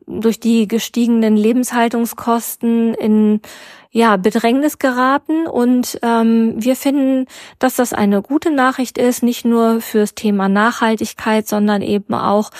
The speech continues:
für die soziale Entlastung von Familien mit Kindern. Ja, ähm, uns hat das sehr gefreut und ja,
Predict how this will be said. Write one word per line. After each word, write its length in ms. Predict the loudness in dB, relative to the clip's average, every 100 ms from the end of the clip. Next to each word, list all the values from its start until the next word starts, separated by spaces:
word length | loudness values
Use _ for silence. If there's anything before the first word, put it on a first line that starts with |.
| -18 -18 -12
für 320 | 0 2 4
die 260 | 4 2
soziale 560 | 2 -2 0 0 2 2
Entlastung 880 | 2 0 0 -2 -2 -2 0 2 0
von 440 | -2 0 2 0
Familien 920 | 0 -2 0 2 2 2 2 2 0 -2 -16 -18 -20 _
mit 540 | 0 2 0 -4 -14 -6
Kindern. 600 | 0 0 0 -2 -6 -8 _ 0
Ja, 300 | 0 0 -4 -12 -18 -20 _ -2
ähm, 280 | 2 2 2
uns 180 | 2
hat 140 | 2 0
das 120 | 0
sehr 140 | 0
gefreut 580 | 0 -4 0 2 2 -2
und 480 | -2 0 2 0 -2
ja, 520 | 0 0 0 -4 -8